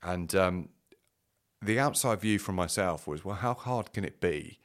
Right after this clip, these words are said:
to find the customers that are spending the money and stop them doing it?" You know, it just seemed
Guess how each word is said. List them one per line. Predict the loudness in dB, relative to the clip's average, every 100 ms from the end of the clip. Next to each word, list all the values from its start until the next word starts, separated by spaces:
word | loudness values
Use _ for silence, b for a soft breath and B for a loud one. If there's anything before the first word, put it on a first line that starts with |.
| b b b b
to | -8
find | -6 -2 0 -2
the |
customers | -2 -4 -4 -4 -6
that | -6 -10
are |
spending | -4 -4 -4 -4
the |
money | -2 -4 -4
and | -8
stop | -8 -6
them | -6 -4
doing | -2 -2 -6
it?" | -12 _ -10
You | -8
know, | -8 -10
it | -8
just | -4 -2 0
seemed | 0 0 -4